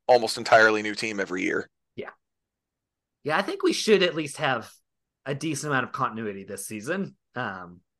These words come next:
Speaker 2: which, which will help next year.
Speaker 1: Agreed.
Speaker 2: Uh,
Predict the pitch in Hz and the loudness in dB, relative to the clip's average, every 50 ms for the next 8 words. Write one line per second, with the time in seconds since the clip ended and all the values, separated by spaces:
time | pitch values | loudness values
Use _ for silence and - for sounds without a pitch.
0 | _ _ _ _ _ _ _ _ _ - 127 131 131 131 - - 135 147 139 - | _ _ _ _ _ _ _ _ _ -8 -4 -4 -4 -4 -6 -6 -4 -4 -2 -2
1 | - 139 135 113 131 127 110 - - 110 98 92 - - - 101 117 151 139 143 | -2 -2 0 0 0 -2 -2 -4 -10 -14 -14 -14 -14 -14 -10 -6 -4 -4 -4 -6
2 | _ _ _ _ _ _ _ _ _ _ _ - 127 107 - - - - - 151 | _ _ _ _ _ _ _ _ _ _ _ -14 -14 -12 -10 -8 -6 -4 -4 -4
3 | 123 107 92 | -4 -4 -6